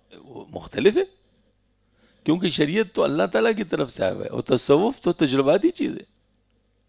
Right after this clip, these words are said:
भाई, हाइड्रोजन बनाया अल्लाह ने, ऑक्सीजन बनाया अल्लाह ने।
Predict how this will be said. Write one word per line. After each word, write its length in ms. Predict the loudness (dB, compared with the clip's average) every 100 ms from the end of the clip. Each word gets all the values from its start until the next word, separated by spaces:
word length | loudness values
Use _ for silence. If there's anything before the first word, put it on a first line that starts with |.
| _ _ _ _ _ _ _ _ _ _ _ _ _ _ _ _ 2
भाई, 180 | 4 6
हाइड्रोजन 680 | 6 8 6 6 2 -2
बनाया 440 | -4 -4 -2 -2 -2
अल्लाह 440 | -2 -6 -4 -6 -6
ने, 300 | -8 -8 -8
ऑक्सीजन 600 | -10 -8 -6 -4 -6 -6
बनाया 320 | -8 -6 -8
अल्लाह 340 | -8 -10 -8 -6
ने। 260 | -6 -10